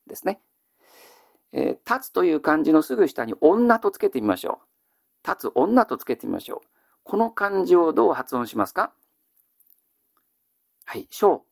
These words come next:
と言いますよね。じゃあ、小、小、密かに思い楽なんて言った時に、小の訳は？私ですね。私が密かに思ったことには。もちろんこれは女性の、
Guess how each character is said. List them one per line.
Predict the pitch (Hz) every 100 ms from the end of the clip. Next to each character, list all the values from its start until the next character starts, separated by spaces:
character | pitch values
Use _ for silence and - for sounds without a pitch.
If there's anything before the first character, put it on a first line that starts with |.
| _
と | 104
言 |
い |
ま | 101 95
す |
よ | -
ね。 | 175 107 - _ _ _ _
じ | -
ゃ |
あ、 | 139
小、 | 269 285 - - _
小、 | - 277 269 - _
密 | - 294 262
か | 143
に | 113 - -
思 | 165 262
い | 247
楽 | 151 - - _ -
な | 151
ん | -
て | 160
言 | 156
っ |
た | 170
時 | 165 113
に、 | 180 277 _ -
小 | - 180
の | 110
訳 | 101 -
は？ | - - - _ _ _ _ _ _ _ _ _ _ _ _ _ _ _ _ _ _ _ -
私 | 113 123 120 120 - _ -
で | -
す | -
ね。 | 220 - _ _ _ -
私 | 113 120 - - 131
が | 190 -
密 | - 156
か | 117
に | 117
思 | 143 269
っ |
た | 147
こ | 147
と | 170
に | 120
は。 | - _ _ _ _ _ _
も | 135 170
ち | 247
ろ | 208
ん |
こ | 165
れ | 170
は | - _ _
女 | 156 160
性 | - 208 202
の、 | 262 262